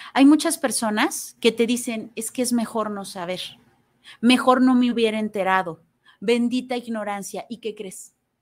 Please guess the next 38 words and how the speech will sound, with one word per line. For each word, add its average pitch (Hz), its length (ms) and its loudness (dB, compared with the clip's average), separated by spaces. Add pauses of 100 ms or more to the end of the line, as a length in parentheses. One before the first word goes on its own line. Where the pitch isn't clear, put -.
(240)
Están 214 280 -14
en 208 140 -12
todo 208 160 -14
su 208 160 -12
derecho. 196 360 -12 (680)
Habemos 208 440 0
personas 190 500 -6
que 262 140 2
no. 370 380 6
A 202 200 0
mí, 233 420 0
de 220 120 -4
manera 202 320 -8
muy 214 140 -10
personal, 214 520 -8 (240)
sí - 260 -2
me 262 120 0
gusta 165 300 -12
saber. 220 420 -4 (260)
Sí 262 220 -4
me 254 120 0
gusta 226 340 -8
saber 254 480 -2
porque 202 400 -6
me 208 180 -6
gusta. 202 720 -6 (960)
Si 285 220 4
no 320 280 4
sé 202 480 -4 (580)
qué 311 200 -4
carajos 240 540 -2
hacer 180 440 -8 (100)
en 202 160 -10
una 196 200 -10
situación, 226 680 -10
me 202 120 -8
gusta 180 280 -14
investigar 170 680 -6